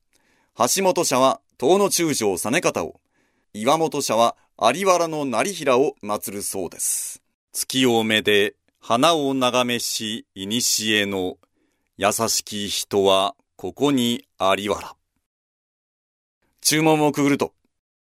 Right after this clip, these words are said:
琴社という七つの小さな社殿が並びます。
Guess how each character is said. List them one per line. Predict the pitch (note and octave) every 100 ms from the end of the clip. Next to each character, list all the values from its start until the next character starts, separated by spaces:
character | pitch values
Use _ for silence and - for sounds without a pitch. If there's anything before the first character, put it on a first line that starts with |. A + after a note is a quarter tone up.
| _ _ _ _ _ _
琴 | - B2+ A3+
社 | G#3+ F#3+ F3 _ -
と | C#3+
い | C#3+ C#3 C3+
う | B2+ -
七 | G#2+ E3+
つ | G3+ D3
の | A2
小 | - G#3+
さ | G3 D3+
な | C#3
社 | C#3+
殿 | C3+ C3+
が | C3 D#3+ -
並 | G2 G2
び | F2+
ま | F2
す。 | D2+ - - -